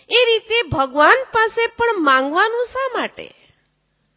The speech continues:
આપણે મન અને બુદ્ધિને એના સાનિધ્યમાં લઈ જઈએ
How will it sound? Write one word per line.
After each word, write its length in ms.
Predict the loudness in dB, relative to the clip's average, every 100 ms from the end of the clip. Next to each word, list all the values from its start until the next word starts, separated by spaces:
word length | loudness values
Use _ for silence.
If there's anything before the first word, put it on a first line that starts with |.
| _ _ _ _ _ _ _ _ _ _ _ _ _ _
આપણે 380 | 0 2 2 0 0
મન 380 | -2 0 -2 -2 -4
અને 200 | -2 -4
બુદ્ધિને 920 | -6 -10 -14 -8 -2 0 2 0 -2 -2
એના 300 | -2 0 -4
સાનિધ્યમાં 960 | -6 -4 -2 -2 -6 -8 -8 -4 -2 -2
લઈ 300 | 0 0 0
જઈએ 520 | -2 -4 -4 -6